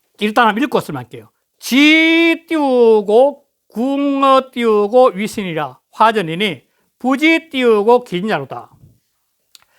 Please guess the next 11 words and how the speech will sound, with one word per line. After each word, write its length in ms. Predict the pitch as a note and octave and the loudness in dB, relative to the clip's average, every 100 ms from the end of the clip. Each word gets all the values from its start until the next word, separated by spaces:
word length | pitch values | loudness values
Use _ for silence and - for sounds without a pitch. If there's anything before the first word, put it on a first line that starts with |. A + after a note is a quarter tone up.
| _ - | _ -2
그런데 280 | B3+ A#3+ F#3 | 0 0 -2
이때의 1120 | C4 _ _ - _ D4+ C#4+ C4+ A#3 D4 D4 | -6 _ _ -20 _ 0 2 2 0 -2 -4
치자, 480 | - E4 - A#2+ _ _ _ _ _ _ _ _ _ _ - | -16 -12 -10 -12 _ _ _ _ _ _ _ _ _ _ -10
치자를 640 | A#3 G#3+ E3 G3+ C3 - _ _ _ _ _ _ _ _ _ _ _ _ | -6 -2 0 0 -2 -8 _ _ _ _ _ _ _ _ _ _ _ _
곽상 400 | - B3 - D4+ | -2 -2 0 0
같은 280 | C4+ C4 A#3+ | 0 0 -4
사람은 400 | G3+ G3 F#3 A3 | 0 2 2 -2
이 60 | |
손가락이 520 | F3 B3 B3+ D#4 C#4 G#3+ | -6 -8 -2 0 0 -2
되는데요, 360 | E3 C#3+ C3+ - | -6 -8 -12 -14
손가락. 460 | D3+ D#3+ D#3+ - | -14 -8 -8 -10